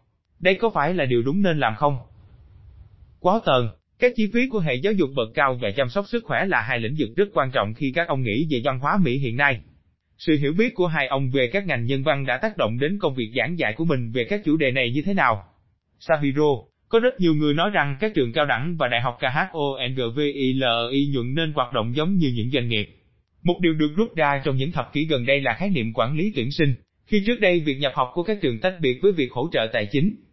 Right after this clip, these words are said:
Nhưng nếu là một doanh nghiệp, anh sẽ tận dụng lợi thế và cố gắng ước tính đường cong cầu và tính toán độ co giãn theo giá của cầu. Chẳng hạn như, anh có một người muốn mua sản phẩm của mình, nếu đó là sản phẩm giáo dục đại học, trên cao đẳng trong bối cảnh này và họ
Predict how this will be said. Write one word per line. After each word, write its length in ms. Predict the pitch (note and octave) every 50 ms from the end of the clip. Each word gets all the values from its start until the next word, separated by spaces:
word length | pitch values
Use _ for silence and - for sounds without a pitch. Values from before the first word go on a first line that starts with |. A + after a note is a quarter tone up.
| _ _ _ _ _ _ _
Nhưng 200 | - D#3+ D#3 D#3
nếu 180 | D#3+ F3 A3 A3+
là 120 | G3 C3
một 180 | A2+ A2+ G#2+ A2 C3
doanh 120 | B2+ B2
nghiệp, 260 | A#2+ A#2 A2 - - _ _ _ _
anh 160 | - E3+ E3+
sẽ 180 | E3 - E3 F#3 F#3
tận 220 | D#3 C3 C3 C3+
dụng 180 | C#3 C3 B2+ C3+
lợi 200 | C3+ B2+ B2 C3
thế 180 | E3 F3 G#3+ A#3+ F#3
và 160 | D#3 B2 A#2
cố 120 | B2 D#3 E3+
gắng 220 | E3+ E3 F3+ G#3+
ước 180 | A3+ G#3+ G#3+ G#3
tính 180 | G3+ G3 A#3+ G3+
đường 200 | D#3 C3+ A#2+ A#2+
cong 200 | F3 E3 E3 D3+
cầu 240 | D3+ B2 A#2 A2 A#2
và 80 | B2 A#2
tính 200 | - D#3 F#3+ G#3
toán 240 | G#3 D#3+ G3+ A3 F3
độ 280 | C#3 A2+ G#2+ A2+ A2+ A#2+
co 140 | - C3+ C3+
giãn 240 | B2 A#2+ G#2 C3 D#3+
theo 180 | D#3 D3+ B2+
giá 240 | A#2+ B2 B2 A#2+ - -
của 120 | D3 D3
cầu. 420 | D3 C#3 A2+ G#2+ G2+ F2 - - - _ _ _ _ _ _ _ _ _
Chẳng 180 | D#3+ D#3 G3
hạn 240 | F#3+ D#3+ C3+ C3 C#3
như, 200 | C#3+ E3 E3 D3 A#2+ - -
anh 180 | _ C#3+ C#3 C#3 C3+
có 80 | F3+
một 160 | F3+ D#3+ C3 C3
người 140 | C3 B2+ B2
muốn 200 | B2+ D#3+ F#3+ G#3
mua 120 | F#3 E3 D3+
sản 180 | - C#3+ C3+ D3
phẩm 120 | C#3 A2 B2+ C3+
của 80 | D#3 D3+
mình, 200 | D#3 C#3 B2 A2+ G2+ - _ _ _ _ _ -
nếu 160 | D#3 F#3+ G#3+
đó 220 | G3+ E3+ F#3 A#3
là 160 | G#3+ E3 B2
sản 160 | - - C3 D#3 D3+
phẩm 160 | B2 A#2+ D3 D3+
giáo 100 | G3+ G#3+
dục 160 | F#3+ D#3+ B2+ C#3
đại 140 | B2+ A#2+ A#2+
học, 140 | B2+ A2 - - _ _ _ _ -
trên 180 | E3+ E3 D#3+
cao 180 | D#3 E3 D#3 D3+
đẳng 260 | C#3+ A2+ A2+ D3 F3 F3
trong 160 | F3 D3 C3+
bối 140 | D3 F3+ G3+
cảnh 160 | G3 C#3+ C#3 F3
này 280 | E3+ C#3+ C3 B2+ B2 B2
và 80 | A#2+
họ 200 | A2+ A#2+ A2 A2